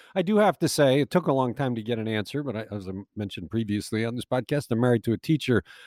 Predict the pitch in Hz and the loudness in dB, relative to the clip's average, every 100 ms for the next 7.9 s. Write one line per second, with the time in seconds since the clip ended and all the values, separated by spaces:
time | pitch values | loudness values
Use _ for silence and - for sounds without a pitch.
0 | - 127 - 196 180 131 127 120 131 - | -2 2 6 6 6 4 6 6 6 4
1 | 117 104 110 104 95 117 151 110 98 90 | 2 4 2 2 0 2 4 4 4 2
2 | _ _ _ 110 - 113 - 92 - 117 | _ _ _ -6 0 0 0 -4 -2 -4
3 | - 92 80 104 98 95 85 - 95 104 | -2 -6 -4 -2 0 -2 -4 -6 -2 0
4 | 98 92 82 104 87 95 82 87 85 - | 2 0 -2 -2 -2 -2 2 2 2 0
5 | 85 78 78 - 104 - 101 92 90 90 | -2 -2 -4 0 0 2 2 4 4 4
6 | 85 - - 110 95 90 90 90 87 82 | -2 -8 -4 2 2 4 4 4 4 2
7 | 76 _ _ _ _ 98 90 82 85 | -2 _ _ _ _ 0 2 2 0